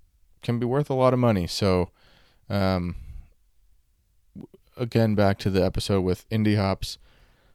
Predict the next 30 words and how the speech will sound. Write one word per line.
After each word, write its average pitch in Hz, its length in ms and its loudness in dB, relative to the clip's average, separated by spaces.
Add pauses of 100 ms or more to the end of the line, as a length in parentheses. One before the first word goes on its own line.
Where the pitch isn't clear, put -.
(140)
uh, 92 480 4 (840)
the 110 80 -4
makers 110 380 2
of 101 60 0
Citra - 320 -2
and 104 100 2
Mosaic, 101 520 2 (160)
I 104 40 -8
don't 98 140 -2
remember 95 260 -2
who 101 120 -2
that 90 180 -2
is, 92 320 -2 (640)
but 95 180 2
they 98 180 4
don't 104 480 0 (160)
license 98 460 2
out 95 260 2
those 95 580 0 (880)
rights 101 340 4
to - 100 -4
grow 98 260 2
that 92 240 0
hop 104 440 0 (240)
or 92 120 -4
those 90 240 2
hops 101 500 0 (260)
to 107 360 2
other 90 260 0
farms 104 640 -2